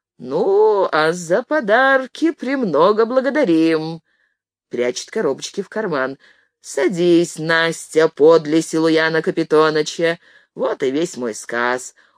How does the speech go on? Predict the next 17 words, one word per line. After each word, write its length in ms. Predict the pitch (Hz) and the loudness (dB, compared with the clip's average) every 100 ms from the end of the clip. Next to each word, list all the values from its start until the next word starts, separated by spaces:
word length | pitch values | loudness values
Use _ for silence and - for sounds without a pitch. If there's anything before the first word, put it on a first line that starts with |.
| - | -4
Угощай 960 | 339 247 143 - - 110 135 151 151 156 | 0 2 0 -4 -10 -4 -2 2 2 2
дорогих 560 | 156 160 156 156 151 | 4 4 2 0 0
гостей». 800 | 151 151 - - 147 160 170 165 _ _ _ _ _ _ _ _ _ _ _ _ _ _ _ | 2 0 -2 -6 -2 -2 -6 -10 _ _ _ _ _ _ _ _ _ _ _ _ _ _ _
Настя. 580 | 151 131 123 - 139 139 _ _ _ _ _ _ _ _ - | -6 -6 -8 -14 -14 -14 _ _ _ _ _ _ _ _ -6
«А 100 | 302 | -2
почему 400 | 339 - 330 311 | -2 -2 -4 -4
же 100 | 294 | -2
моего 440 | 302 262 202 233 | -2 0 4 4
гостя 500 | 202 285 - - 311 | 4 -2 -4 -6 -4
за 140 | 277 | -4
стол 320 | - - 285 277 | -6 -4 -4 -4
не 100 | 277 | -6
посадили?» 680 | 285 294 247 262 285 285 294 _ _ _ _ _ _ _ _ _ _ _ _ | -8 -8 -6 -2 -2 -4 -14 _ _ _ _ _ _ _ _ _ _ _ _
Солдат. 600 | - 143 127 123 120 - _ _ _ _ _ _ _ _ | -8 -2 -2 -2 -4 -6 _ _ _ _ _ _ _ _
«Нам, 440 | 117 139 180 220 233 | -6 -2 0 0 2
Настасья 560 | 240 - 190 233 202 | 0 2 2 2 0
Васильевна, 720 | 233 - 160 185 196 202 208 | -2 0 -4 -4 -2 -2 -2